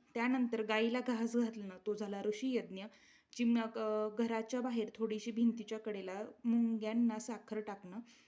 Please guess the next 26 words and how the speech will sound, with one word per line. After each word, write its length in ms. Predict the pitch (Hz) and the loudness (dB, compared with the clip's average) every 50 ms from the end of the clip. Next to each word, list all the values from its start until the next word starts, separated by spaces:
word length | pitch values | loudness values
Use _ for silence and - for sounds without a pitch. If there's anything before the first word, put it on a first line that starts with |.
| _ _ _ - - | _ _ _ -2 2
तो 180 | 226 226 233 | 4 6 6
झाला 320 | 226 226 214 208 202 202 208 | 4 2 -2 -2 -4 -4 -6
भूतयज्ञ. 680 | 202 202 226 240 240 269 226 202 185 170 180 185 196 226 - - _ _ _ - | -6 -4 -6 -2 -2 -2 -2 -2 -4 -6 -10 -12 -14 -14 -16 -20 _ _ _ -4
कावळ्यांना 480 | - 220 220 220 226 226 233 233 233 240 233 240 | 0 2 4 4 4 4 4 4 4 2 2 2
एक 200 | 240 247 254 247 | 0 0 0 0
घास 380 | 277 247 240 240 233 233 - - | 0 0 2 0 0 -2 -4 -6
चपाती 360 | 240 240 208 202 202 220 220 | -6 -4 -4 -8 -6 -6 -6
टाकणं, 360 | 220 214 214 - - 180 185 196 - _ _ _ - | -6 -6 -10 -10 -14 -14 -14 -16 -18 _ _ _ 2
तो 140 | 214 214 | 4 4
झाला 240 | 208 214 220 214 208 | 4 2 0 -2 -2
पितृयज्ञ. 880 | 214 - 233 226 233 - - 226 240 247 226 220 185 - 170 175 170 - - _ - _ _ _ _ _ _ _ _ - | -2 0 -2 -2 -2 -2 0 2 2 2 2 0 0 -2 -6 -10 -12 -12 -14 _ -20 _ _ _ _ _ _ _ _ -2
तर 180 | 226 233 240 247 | 0 2 2 2
या 200 | 233 254 247 247 | 2 0 0 0
पद्धतीने 560 | 247 277 269 214 208 240 233 240 247 233 240 | -2 -2 -4 -2 -2 -2 0 4 4 4 4
क-, 80 | 233 233 | 2 0
आणि 220 | 226 220 214 233 | -2 0 4 6
मनुष्ययज्ञ, 840 | 233 233 233 240 269 269 - 302 285 262 262 262 208 208 196 190 196 240 240 - - _ _ _ _ _ _ _ _ _ _ _ _ - | 6 8 8 6 6 4 2 0 0 2 2 0 0 -2 -6 -6 -6 -6 -8 -10 -14 _ _ _ _ _ _ _ _ _ _ _ _ -6
अ, 240 | 214 226 214 214 214 208 208 226 | -4 -2 -2 0 -2 -2 0 2
जो 80 | 240 | 2
आहे, 200 | 233 226 220 214 | 2 2 2 0
मनुष्य 440 | 214 214 214 220 233 233 - - 240 | -2 -2 0 2 0 0 4 4 4
ऋण 200 | 233 233 233 240 | 6 6 6 4
फेडण्यासाठी 520 | 240 269 247 214 208 208 202 214 208 208 | 4 2 0 -2 -2 -6 -6 -6 -6 -4
दररोज 400 | 208 208 226 214 214 226 233 233 | 0 0 2 4 4 4 4 2
कोणत्याही 680 | - 269 262 247 233 233 240 - 240 240 226 269 277 285 294 285 - | 0 0 4 4 4 4 4 2 -2 -2 -2 -2 -2 -4 -4 -6 -6
व्यक्तीला, 560 | 226 226 247 233 240 - - - 220 185 170 | -2 0 0 -2 -2 -8 -6 -4 -4 -4 -4